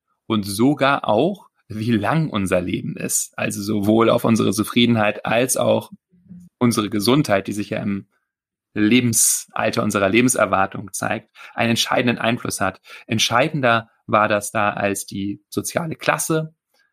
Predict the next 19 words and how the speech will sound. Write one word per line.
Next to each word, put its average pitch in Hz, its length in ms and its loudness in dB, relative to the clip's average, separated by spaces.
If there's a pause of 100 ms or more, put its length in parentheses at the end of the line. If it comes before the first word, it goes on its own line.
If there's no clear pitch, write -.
(100)
als 98 340 0
der - 140 -4
I 98 80 -8
Q, 170 420 0 (480)
sogar 110 440 2
als 101 380 -2
genetische 120 460 0
Faktoren, 143 460 0
die 139 100 -2
ausgemacht 135 560 -2
wurden, 127 480 0 (340)
und 117 200 4
auch 104 100 4
entscheidender 101 840 0
als - 800 -4 (600)
finanzieller 107 640 2
Reichtum 95 760 -4
oder 104 220 -8
Ruhm. 107 480 -2